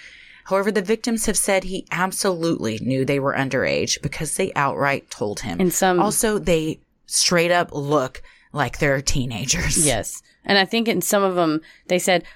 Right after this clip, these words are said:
Speaker 2: "I walked in the room and he said, 'Tell me your name.' And they said, you know, 'Jane Doe.' And he said, 'How old are you, Jane Doe?' And they said, fourteen." And he said, "Oh, great. Let's do a massage." You know, it's like,
Speaker 1: Yeah.
Speaker 2: it was part,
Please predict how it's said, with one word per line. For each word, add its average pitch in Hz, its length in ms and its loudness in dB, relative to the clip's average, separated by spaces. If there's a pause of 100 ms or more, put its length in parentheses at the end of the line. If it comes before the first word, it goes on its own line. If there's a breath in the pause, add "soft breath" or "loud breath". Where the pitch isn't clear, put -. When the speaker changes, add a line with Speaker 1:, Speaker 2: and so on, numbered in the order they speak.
Speaker 2:
"I 165 60 -4
walked 220 280 0
in 196 60 0
the 180 120 2
room 202 320 2
and 160 100 2
he 165 60 2
said, 185 340 2 (220 loud breath)
'Tell 160 140 0
me 170 100 4
your 196 100 2
name.' 226 260 4
And 147 60 0
they 151 80 2
said, 160 400 -2
you 160 140 0
know, 139 220 -2
'Jane 160 260 2
Doe.' 190 280 4 (240 soft breath)
And 160 60 -4
he 156 40 -2
said, 143 220 -2
'How 135 140 -4
old 139 160 0
are 135 40 0
you, 131 120 -2
Jane 131 240 -2
Doe?' 143 200 0
And 175 120 2
they 180 60 0
said, - 220 -4
fourteen." 392 540 4
And 196 80 2
he 185 80 4
said, 180 260 2
"Oh, 311 160 4
great. 269 300 2
Let's 233 200 2
do 302 160 2
a 226 40 4
massage." 247 300 2
You 262 80 4
know, 240 100 6
it's 220 140 2
like, 214 140 4
Speaker 1:
Yeah. 175 160 2 (140)
Speaker 2:
it 240 100 4
was 247 160 2
part, 247 360 2